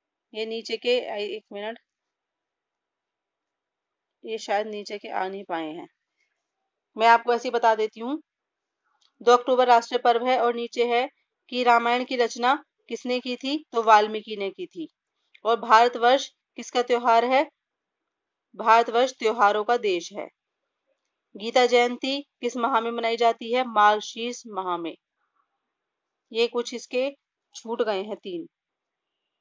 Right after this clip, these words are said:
आप इतने लिख लीजिएगा। रामायण की रचना, ये तो आप लिख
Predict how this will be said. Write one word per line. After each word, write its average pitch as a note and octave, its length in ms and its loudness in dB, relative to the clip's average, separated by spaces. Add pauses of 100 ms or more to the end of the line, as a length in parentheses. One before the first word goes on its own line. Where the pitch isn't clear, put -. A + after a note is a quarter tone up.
(440)
आप G#3+ 200 2
इतने A3 280 -6
लिख G3+ 180 -10
लीजिएगा। E3+ 480 -10 (1400)
रामायण A3+ 380 2
की A#3+ 140 -10
रचना, A#3+ 320 -2
ये A#3+ 180 0
तो A#3 100 0
आप A#3 200 0
लिख G#3+ 140 -10